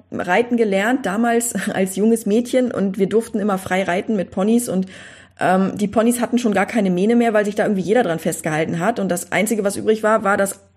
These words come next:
Festhalten an dem, am Zügel. Als Kind wusste ich's nicht besser. Aber heute betrachte ich,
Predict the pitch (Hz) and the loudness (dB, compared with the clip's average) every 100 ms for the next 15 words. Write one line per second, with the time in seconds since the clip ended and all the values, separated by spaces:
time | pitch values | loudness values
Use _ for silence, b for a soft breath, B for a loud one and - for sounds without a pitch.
0 | _ _ _ - - 262 254 180 175 208 | _ _ _ -6 -2 0 0 -2 0 -4
1 | - 180 180 - 185 185 214 180 135 - | -4 -2 0 0 -2 0 0 0 0 -6
2 | _ _ _ _ _ _ _ - 180 180 | _ _ _ _ _ _ _ -4 -2 -2
3 | - 233 233 170 214 214 208 180 151 156 | 2 2 2 2 0 0 -2 -4 -6 -6
4 | - 190 240 - B B B B B B | -4 -4 -6 -16 B B B B B B
5 | B B _ 175 202 202 208 233 247 269 | B B _ 2 2 2 4 4 2 0
6 | 277 285 - - _ - _ 190 - 175 | 0 -2 -8 -18 _ -20 _ -6 -2 -4
7 | - - - - | -2 -2 -4 -6